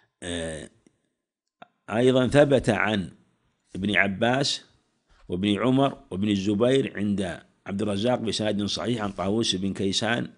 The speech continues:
اليماني أنه رأى العبادلة يقعون، والعبادلة هم هؤلاء لأنهم الذين تأخروا. أما عبد الله بن عباس فهو لا شك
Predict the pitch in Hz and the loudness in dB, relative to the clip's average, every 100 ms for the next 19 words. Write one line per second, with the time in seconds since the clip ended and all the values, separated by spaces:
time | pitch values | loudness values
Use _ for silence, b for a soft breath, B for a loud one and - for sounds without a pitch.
0 | - 95 90 98 110 127 143 - - B | -6 -4 -2 -2 -2 0 0 -2 -10 B
1 | B B B B - 117 120 104 98 104 | B B B B -4 -2 0 0 0 0
2 | 113 104 82 - _ 101 95 101 107 101 | 0 -2 -6 -12 _ 0 2 2 0 -2
3 | 110 117 123 104 92 - _ - 104 101 | 0 0 0 -2 -4 -10 _ -4 -4 -2
4 | 92 110 76 - _ _ _ b b b | -2 -2 -2 -12 _ _ _ b b b
5 | - 107 104 117 117 104 98 90 80 73 | -4 -2 0 0 0 0 -2 -2 -4 -4
6 | 92 127 123 - 104 90 95 113 131 - | 0 0 0 -2 -4 -2 0 2 0 -6
7 | - _ b b b b 101 110 104 131 | -20 _ b b b b -4 0 2 4
8 | 123 113 101 85 65 92 - 113 131 - | 4 2 -2 -4 -4 -4 0 2 2 0
9 | 120 107 92 98 101 101 92 95 98 107 | -2 0 -2 -2 -4 -2 -2 -2 0 -2
10 | - 92 104 107 95 101 - | -2 -2 0 0 -2 -4 -6